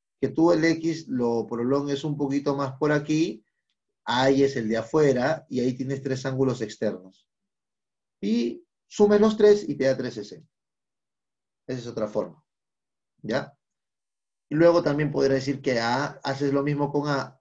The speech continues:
ciento ochenta menos A, y la suma de los tres internos me da ciento ochenta. También puedo decir que X más el ángulo que está acá me da B. También hay, o sea, hay como cuatro formas de hacer este problema.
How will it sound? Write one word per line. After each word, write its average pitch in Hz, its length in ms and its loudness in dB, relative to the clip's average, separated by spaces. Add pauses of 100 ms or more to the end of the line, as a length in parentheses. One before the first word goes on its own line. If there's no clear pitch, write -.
(120)
ciento 139 300 -2
ochenta 135 380 -2
menos 135 380 -4
A, 156 340 -2 (280)
y 190 140 -2
la 170 120 4
suma 160 260 -2
de 156 60 0
los 147 160 0
tres 147 180 -2
internos 143 440 -2
me 127 100 -4
da 117 100 -4
ciento 104 360 -8
ochenta. - 360 -16 (520)
También 123 400 -2
puedo 135 160 4
decir 131 280 -2
que 131 180 0
X 135 300 -2
más 110 280 -6
el 113 160 -2
ángulo 135 340 2
que 127 60 -4
está 135 160 -2
acá 156 240 -2
me 120 140 -2
da 117 120 -2
B. 120 340 -2
También 151 380 -4
hay, - 240 -4
o - 100 -6
sea, 214 140 0
hay 214 60 0
como 208 280 -2
cuatro 196 320 2
formas 160 360 -2
de 120 60 -4
hacer 123 220 -6
este 113 200 -10
problema. 92 320 -14